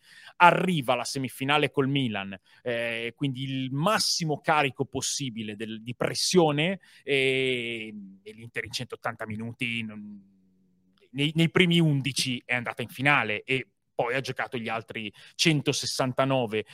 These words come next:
più recuperi, eh, surfando su questa superiorità. Per cui è veramente, eh, eccezionale, straordinaria la, la stagione che ha fatto l'Inter, eh, in Champions League,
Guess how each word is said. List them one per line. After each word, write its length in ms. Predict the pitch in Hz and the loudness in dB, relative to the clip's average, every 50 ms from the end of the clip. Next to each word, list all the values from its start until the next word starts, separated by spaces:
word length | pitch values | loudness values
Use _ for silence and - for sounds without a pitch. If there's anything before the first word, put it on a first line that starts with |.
| - - _ | -20 -12 _
più 180 | - 170 151 147 | 0 2 4 4
recuperi, 680 | 151 147 151 - 147 139 143 135 131 127 135 135 135 127 - - | 4 4 4 2 0 2 4 2 2 2 2 0 0 -2 -6 -12
eh, 540 | - 127 131 127 127 127 123 120 120 120 117 117 | -6 -2 0 0 2 2 2 0 -2 -2 -4 -6
surfando 720 | - - - 170 160 - - - 165 139 131 139 139 143 | -4 2 2 2 2 0 -2 -2 -2 0 0 -2 -2 -4
su 160 | 131 - - | -4 -4 -6
questa 240 | - - 117 - - | -8 -8 -10 -10 -8
superiorità. 720 | - - - - - 117 110 107 98 - - - 143 107 - _ _ - - - _ _ | -10 -10 -10 -8 -8 -8 -8 -10 -12 -8 -2 0 0 0 -2 _ _ -20 -20 -20 _ _
Per 180 | - 131 117 - | -6 -6 -6 -4
cui 1040 | - 143 151 151 143 135 135 127 127 123 123 117 113 110 110 107 95 95 90 _ _ _ _ _ _ _ _ _ _ | -4 0 2 2 2 2 0 0 -2 -2 -2 -4 -4 -6 -8 -10 -14 -18 -20 _ _ _ _ _ _ _ _ _ _
è 60 | - 113 | -16 -12
veramente, 1000 | 107 127 117 120 127 139 135 - 135 123 117 113 110 107 104 101 98 95 92 - _ _ _ - 95 | -8 -6 -4 -2 -2 -2 -2 0 -2 0 0 0 -2 -2 -4 -6 -8 -10 -12 -14 _ _ _ -14 -10
eh, 280 | 107 107 104 107 104 - | -10 -8 -8 -8 -2 0
eccezionale, 1040 | 156 147 - - 165 143 - - 147 135 147 165 165 139 113 113 107 101 101 104 | 0 2 2 2 0 0 0 0 0 2 4 4 2 2 2 -2 -6 -6 -6 -8
straordinaria 1040 | - - - 170 170 160 143 120 139 139 165 185 170 131 117 117 107 107 98 95 87 82 | -6 2 6 6 6 6 4 0 -2 2 4 4 4 4 2 -2 -6 -6 -6 -8 -12 -10
la, 580 | 107 107 107 104 104 101 98 98 98 95 90 87 | -6 -6 -6 -4 -6 -8 -10 -10 -12 -12 -10 -6
la 160 | 110 135 143 | -2 -2 -2
stagione 720 | 131 - - - 143 120 - 139 147 135 120 120 113 110 - | -2 -2 0 0 0 0 2 0 0 0 0 0 -4 -6 -6
che 100 | - - | -2 -2
ha 40 | 139 | -2
fatto 280 | - - 127 - - 139 | -2 -2 -6 -4 -4 -4
l'Inter, 520 | 127 127 127 120 110 - 117 107 98 95 _ _ _ _ _ | -4 -4 -6 -6 -8 -8 -10 -10 -10 -12 _ _ _ _ _
eh, 140 | - 123 127 | -4 -2 -2
in 180 | 120 131 143 | -2 -2 -2
Champions 460 | 127 - 147 143 135 - 165 147 - - | -2 -2 -2 -2 -2 -4 -6 -6 -4 -4
League, 420 | 131 123 113 104 120 117 110 _ | -4 -4 -2 -2 -2 -2 -4 _